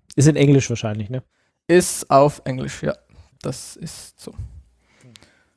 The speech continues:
Speaker 2: Ähm, genau.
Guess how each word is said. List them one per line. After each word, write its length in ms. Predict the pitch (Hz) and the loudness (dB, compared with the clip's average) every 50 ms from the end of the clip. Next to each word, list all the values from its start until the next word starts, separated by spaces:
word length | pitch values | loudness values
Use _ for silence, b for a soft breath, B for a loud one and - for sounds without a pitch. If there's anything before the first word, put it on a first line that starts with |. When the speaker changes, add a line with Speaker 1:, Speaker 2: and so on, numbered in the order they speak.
| b b _ _ _ _ _ - | b b _ _ _ _ _ -12
Speaker 2:
Ähm, 400 | 160 147 143 - 202 180 170 160 b b b b b b b b b b b b b b b b b b b b b b _ _ _ _ _ _ _ _ _ _ _ _ _ _ _ _ _ _ _ _ _ _ _ _ _ _ _ _ _ _ _ _ _ _ | -12 -12 -10 -12 -12 -14 -14 -14 b b b b b b b b b b b b b b b b b b b b b b _ _ _ _ _ _ _ _ _ _ _ _ _ _ _ _ _ _ _ _ _ _ _ _ _ _ _ _ _ _ _ _ _ _
genau. 600 | - 151 151 - - - - - - - - | -12 -10 -10 -10 -10 -10 -10 -10 -12 -12 -14